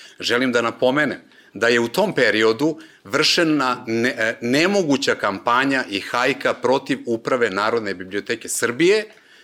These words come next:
kao, e, e, institucije koju su zaposele neke kabadahije koje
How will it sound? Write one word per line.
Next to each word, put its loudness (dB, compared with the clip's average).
kao, 4
e, 2
e, 4
institucije 0
koju 6
su 0
zaposele 2
neke 0
kabadahije 0
koje 2